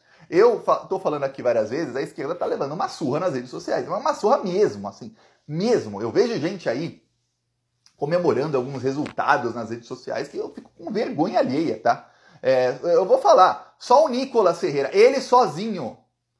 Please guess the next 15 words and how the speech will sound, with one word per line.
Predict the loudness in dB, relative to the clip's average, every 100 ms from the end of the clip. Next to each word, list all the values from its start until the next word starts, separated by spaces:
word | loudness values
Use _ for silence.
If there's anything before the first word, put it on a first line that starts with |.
| _ _ _ 0
nas | 2 2
redes | 0 -4
sociais, | -10 -4 2 4 2 -2 -4
ele | -4
ganha | -2 -4
de | -6
todos | -4 0 0 0
os | -6
parlamentares | -2 0 0 -2 -2 -2 -2 -2
da, | 2 2 0
do | -4
P | -6 -8
T | -2 -2 -2
juntos, | -8 -8 -8 -4 0 0 -2 -14 _ _
juntos. | -10 -8 -6 -4 -4 -4 -16